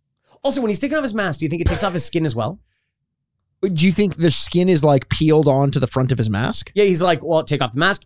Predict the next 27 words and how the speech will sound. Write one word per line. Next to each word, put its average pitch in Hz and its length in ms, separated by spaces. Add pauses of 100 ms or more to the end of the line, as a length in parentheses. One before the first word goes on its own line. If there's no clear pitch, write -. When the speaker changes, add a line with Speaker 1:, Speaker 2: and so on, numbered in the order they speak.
Speaker 1:
and 160 180
the 156 60
skin, 139 320
take 135 180
it 139 60
all 143 200
off, 123 320 (200)
and 202 80
Speaker 2:
Ooh. 196 40
Speaker 1:
then 120 600
fire - 220
Speaker 2:
No, 220 180
Speaker 1:
time." 208 80
Speaker 2:
I, 202 300
again, 214 360
I, 208 180
I've, 202 220
I've 208 240
been 240 160
pretty 202 260
vocal 156 400
about 123 300
this. 107 300
I 160 100
think 196 420
if 190 200
you're 190 300